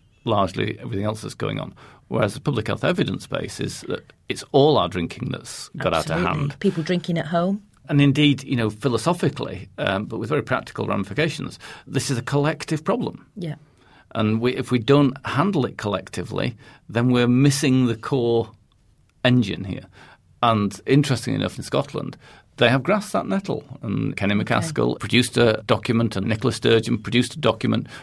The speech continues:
Speaker 1: which specifically says this is about rebalancing Scotland's relationship with alcohol. It's not about a few kids misbehaving.
Speaker 2: Absolutely.
Speaker 1: It's about the whole population's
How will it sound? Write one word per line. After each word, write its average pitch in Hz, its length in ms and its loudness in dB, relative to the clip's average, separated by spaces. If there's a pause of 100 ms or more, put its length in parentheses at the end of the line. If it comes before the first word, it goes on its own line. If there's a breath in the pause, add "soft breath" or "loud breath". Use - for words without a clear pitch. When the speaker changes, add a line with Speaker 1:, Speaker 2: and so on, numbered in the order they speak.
Speaker 1:
which - 320 -4
specifically 143 680 0
says 107 300 2
this 104 180 -4
is 98 100 -6
about 95 380 2
rebalancing 117 880 2 (320)
Scotland's 135 680 0
relationship 110 640 0
with 101 100 -2
alcohol. 95 480 -4 (800 soft breath)
It's - 160 -10
not 156 180 6
about 127 260 4
a - 40 -10
few 123 180 0
kids 107 300 -2
misbehaving. 104 600 0
Speaker 2:
Absolutely. - 420 -6
Speaker 1:
It's 147 160 -4
about 107 380 2
the 98 60 -4
whole 110 180 2
population's 107 720 -4